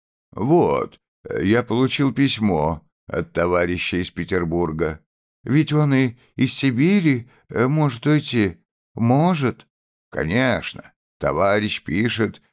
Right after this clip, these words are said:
дело скоро назначат, приговор известен, всех на поселение. Видите, эти мелкие жулики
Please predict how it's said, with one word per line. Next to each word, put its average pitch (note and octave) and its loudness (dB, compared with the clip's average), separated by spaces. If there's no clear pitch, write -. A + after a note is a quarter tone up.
дело E2+ 0
скоро A#2+ -2
назначат, G2 -2
приговор E2+ 0
известен, F#2+ -2
всех G#2 -4
на G2+ 0
поселение. D#2+ -4
Видите, A#2 -2
эти A2 0
мелкие G2+ 0
жулики F#2+ 0